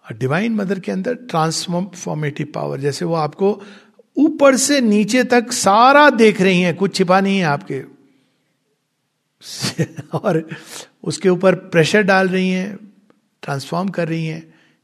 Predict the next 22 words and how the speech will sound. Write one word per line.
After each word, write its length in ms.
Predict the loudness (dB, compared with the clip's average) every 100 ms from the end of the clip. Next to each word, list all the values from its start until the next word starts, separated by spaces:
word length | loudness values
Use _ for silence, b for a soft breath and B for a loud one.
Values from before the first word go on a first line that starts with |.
| _
ये 80 | -8
चीज़ 220 | -6 -2
आश्रम 340 | -2 -2 -4 -4
में 140 | -2
बहुत 300 | -4 -6 -6
अनुभव 280 | -8 -6 -8
करते 340 | -8 -14 -14
हैं, 80 | -20
और 120 | -18 -14
आश्रम 300 | -12 -10 -10
में 120 | -8
इसीलिए 520 | -8 -6 -6 -6 -10 b b b b 0
कई 140 | 0
लोग 200 | 0 -2
नहीं 260 | -2 0 2
रह 160 | 0
पाते 340 | -2 -8 -10 -14
हैं, 200 | -16 -20 _ _ _ _ _ _ _ _
क्योंकि 240 | -12 -8
वहाँ 380 | -6 -4 -6 -6
divine 380 | -6 -4 -4 -4
mother 280 | -4 -6